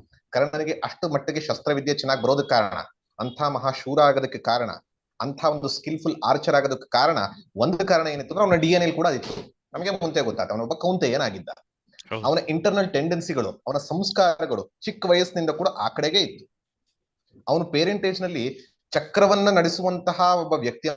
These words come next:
Speaker 1: ಮನೇಲಿದ್ರು ಕೂಡ ಅವನಿಗೆ ಇಷ್ಟ ಆಗ್ತಾ ಇದ್ದ ಇನ್ಕ್ಲಿನೇಷನ್ ಯಾವ್ದು ಇದು. ಆದ್ರೆ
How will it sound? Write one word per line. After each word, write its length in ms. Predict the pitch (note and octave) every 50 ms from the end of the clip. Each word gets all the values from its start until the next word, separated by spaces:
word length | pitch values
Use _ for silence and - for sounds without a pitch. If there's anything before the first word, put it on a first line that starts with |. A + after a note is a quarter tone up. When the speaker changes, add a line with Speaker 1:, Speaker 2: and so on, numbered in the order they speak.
| D3
Speaker 1:
ಮನೇಲಿದ್ರು 320 | C#3 C3 A#2+ G#2+ G2 G#2 G2
ಕೂಡ 160 | - G#2 A#2+ D#3+ - - - -
ಅವನಿಗೆ 260 | - C3+ F#3 G3+ - -
ಇಷ್ಟ 260 | E3 - - - G#3+
ಆಗ್ತಾ 240 | G3+ G3 G3+ G3 F#3
ಇದ್ದ 220 | F3 D#3+ D#3+ D3+
ಇನ್ಕ್ಲಿನೇಷನ್ 500 | D3+ F#3 F#3 G3 F#3 E3+ E3 D3+ - E3+
ಯಾವ್ದು 280 | C#3 A#2+ A#2 B2 D#3 D3
ಇದು. 240 | G2 F#2 F2+ - _ _ _ _ _ _ _ _ _ _ _ _ -
ಆದ್ರೆ 480 | E3 A3 A3+ D#3+ A2 B2 C#3 - -